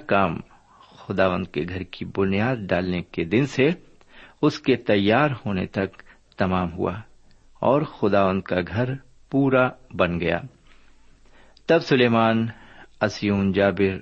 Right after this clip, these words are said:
اور ایلوت کو گیا، جو ملک ادوم میں سمندر کے کنارے ہیں،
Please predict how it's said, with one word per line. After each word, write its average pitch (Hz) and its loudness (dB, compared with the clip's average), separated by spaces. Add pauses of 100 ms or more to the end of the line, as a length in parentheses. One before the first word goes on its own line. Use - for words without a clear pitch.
(120)
اور 95 2 (120)
ایلوت 90 -6
کو 98 -2
گیا، 92 0 (1080)
جو 127 2
ملک 156 0
ادوم 123 2
میں 131 0
سمندر 131 -2
کے 113 -4
کنارے 92 -2
ہیں، 92 -10